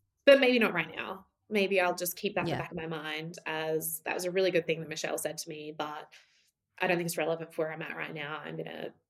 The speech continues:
Speaker 1: try this thing. And then if I get that feedback again by more people, like, "Okay, cool, now I've got all of these data points telling me there's a big flashing red light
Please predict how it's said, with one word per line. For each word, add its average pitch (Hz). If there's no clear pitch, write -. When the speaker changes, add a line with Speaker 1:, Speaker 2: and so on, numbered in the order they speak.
Speaker 1:
try 165
this 160
thing. 196
And 165
then 156
if 160
I 175
get 202
that 196
feedback 185
again 247
by 185
more 214
people, 190
like, 175
"Okay, 330
cool, 277
now 196
I've 190
got 170
all 277
of 262
these 196
data 185
points 170
telling 170
me 165
there's 202
a -
big 180
flashing 180
red 165
light 165